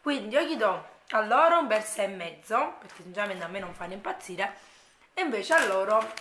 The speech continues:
un bel sette e mezzo, ci sta. Non si prende la sufficienza perché sinceramente le paprike e l'origine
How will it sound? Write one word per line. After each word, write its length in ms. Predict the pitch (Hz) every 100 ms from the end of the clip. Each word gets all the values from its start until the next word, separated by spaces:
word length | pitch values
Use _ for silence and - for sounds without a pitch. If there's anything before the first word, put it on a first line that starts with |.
| -
un 140 | 294
bel 160 | 294 285
sette 420 | - - 220 -
e 40 | 208
mezzo, 540 | 180 156 156 220 294 - -
ci 100 | -
sta. 240 | 196 170 - - - - _ _ _ _ - -
Non 180 | 226 233
si 100 | 254
prende 200 | 240 226
la 120 | 214
sufficienza 480 | 202 - 202 240 220
perché 200 | 190 190
sinceramente 640 | 175 170 208 190 185 - - - - - - - - - _ _ -
le 160 | 208
paprike 380 | 214 226 220 196
e 40 |
l'origine 580 | 185 202 202 190 180 -